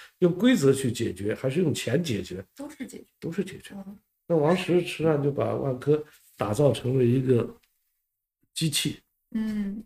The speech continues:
Speaker 1: 我老说，就做一架，
Speaker 2: 对。
Speaker 1: 做了一个好的汽车，谁开都行。
Speaker 2: 对。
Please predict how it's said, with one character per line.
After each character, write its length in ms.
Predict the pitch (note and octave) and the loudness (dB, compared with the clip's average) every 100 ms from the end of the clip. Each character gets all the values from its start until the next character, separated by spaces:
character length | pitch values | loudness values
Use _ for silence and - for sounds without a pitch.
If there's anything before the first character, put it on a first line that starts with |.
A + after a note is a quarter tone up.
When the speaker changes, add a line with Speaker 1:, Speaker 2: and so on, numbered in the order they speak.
| _ _ _ - | _ _ _ 0
Speaker 1:
我 140 | C#3 | 4
老 160 | C#3 A2 | 6 4
说， 180 | A#2+ | 2
就 160 | A#2+ C3 | 0 0
做 240 | A#2+ D#3+ | 2 6
一 140 | C#3 C3+ | 8 6
架， 180 | D3+ C3+ | 4 2
Speaker 2:
对。 60 | |
Speaker 1:
做 160 | E3+ D3+ | 4 6
了 100 | B2+ | 6
一 80 | C#3 | 6
个 160 | C#3 A2+ | 4 2
好 260 | - A#2 G#2 | -2 -4 0
的 80 | C3 | 0
汽 240 | A#2+ B2+ | -2 -6
车， 260 | A#2+ D#3+ - _ _ _ _ _ _ | -4 -4 -4 _ _ _ _ _ _
谁 180 | - D3+ | 2 2
开 160 | - | 4
都 160 | D#3 D#3+ | 4 4
行。 300 | B2+ A#2+ C#3+ - _ | 4 2 0 -12 _
Speaker 2:
对。 200 | A3 | -6